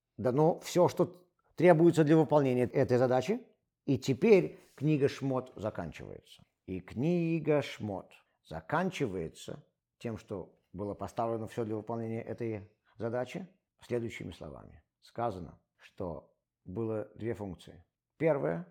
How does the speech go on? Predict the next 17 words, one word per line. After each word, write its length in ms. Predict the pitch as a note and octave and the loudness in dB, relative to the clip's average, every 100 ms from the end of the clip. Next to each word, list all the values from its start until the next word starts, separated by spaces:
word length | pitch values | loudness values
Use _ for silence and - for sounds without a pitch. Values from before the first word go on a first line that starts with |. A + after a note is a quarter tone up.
| _ _ _ | _ _ _
когда 280 | - F#2 G#2 | -12 -8 -8
скиния 680 | G2 - E3 C#3+ A2+ G2 - _ _ - | -10 -6 -4 -2 -4 -8 -12 _ _ -14
завета, 640 | F#2+ G2+ F#2 E2 E3+ A#3 - _ _ _ _ _ | -8 -8 -8 -6 -6 -6 -12 _ _ _ _ _
проявление 440 | - A#2 A2 B2 A#2 | -4 -2 0 -2 -4
Всевышнего 600 | - A#2+ A#2+ F2 A#1+ - _ | -6 -6 -6 -10 -14 -20 _
было 200 | A2 G2 | -8 -8
прямо 340 | - A#2+ A2 G#2 | -6 -6 -6 -8
там. 200 | D#2+ - _ _ _ - | -12 -16 _ _ _ -16
Евреи 680 | F#2 F#2 C3+ A2+ D2+ B1+ _ _ _ | -10 -4 -2 -2 -4 -12 _ _ _
в 100 | - | -14
храме 680 | - - D#3 G#3 D#3 A#2+ B2+ _ _ | -8 -4 -2 -2 -2 -4 -8 _ _
должны 840 | - A#2+ A#2 F#2+ A2+ D3+ B2+ F#2+ - _ _ _ - | -4 -2 -2 -4 -4 -2 -4 -6 -12 _ _ _ -12
были 460 | F2 C#3+ D3 B2 | -2 0 0 -2
проявлять 720 | A#2+ - G#2 F#2+ F2 A#2+ A#2 - | -6 -6 -6 -4 -2 -2 -2 -6
свою 480 | E2 E2+ F2+ F#2 - _ | -10 -10 -10 -12 -18 _
душу. 340 | D2+ G2 - - _ _ _ - | -12 -12 -12 -20 _ _ _ -10
Это 380 | A2+ G#2+ E2+ | -6 -6 -8